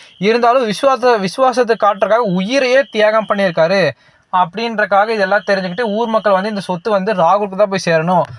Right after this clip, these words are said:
அப்படின்ற மாதிரி அந்த சொத்தையும் தந்துருவாங்க. அதுக்கப்புறம் ராகுலுக்கு வந்து ஊர் மக்கள் வந்து பாராட்டுவாங்க, டிடெக்டிவ் பாராட்டுவாங்க. டிடெக்டிவ் வந்து என்ன சொல்லுவார் அப்படின்னா, "இந்த கேஸ் வந்து நான் மட்டும் நினைச்சிட்டு தான் முடிச்சிருக்க முடியாது, ராகுல் இல்லைன்னா இந்த கேஸே முடிஞ்சிருக்காது" அப்படின்ற மாதிரி, அஹ், வந்து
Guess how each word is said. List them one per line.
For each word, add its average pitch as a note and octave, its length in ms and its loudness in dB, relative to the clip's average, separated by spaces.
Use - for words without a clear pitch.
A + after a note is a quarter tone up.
அப்படின்ற G#3 440 0
மாதிரி G3 200 2
அந்த A3 140 0
சொத்தையும் G#3 440 -2
தந்துருவாங்க. F#3 460 0
அதுக்கப்புறம் G#3 480 2
ராகுலுக்கு A3+ 420 2
வந்து A3 160 0
ஊர் A#3 220 0
மக்கள் G#3+ 280 2
வந்து G#3+ 200 -2
பாராட்டுவாங்க, F#3+ 640 2
டிடெக்டிவ் G#3 460 0
பாராட்டுவாங்க. G3 400 0
டிடெக்டிவ் G#3+ 340 0
வந்து G#3+ 200 0
என்ன F#3+ 120 0
சொல்லுவார் G3+ 300 0
அப்படின்னா, E3 320 0
"இந்த F#3+ 220 2
கேஸ் A3 260 0
வந்து A#3 200 -2
நான் G#3+ 300 2
மட்டும் A#3 240 0
நினைச்சிட்டு G#3 300 2
தான் G#3+ 100 0
முடிச்சிருக்க G3+ 340 -2
முடியாது, F3+ 380 2
ராகுல் A#3 380 2
இல்லைன்னா A3+ 260 0
இந்த A3 160 -2
கேஸே A3 360 0
முடிஞ்சிருக்காது" F#3+ 440 0
அப்படின்ற F#3 340 -2
மாதிரி, E3 280 0
அஹ், F#3+ 300 0
வந்து E3+ 260 -2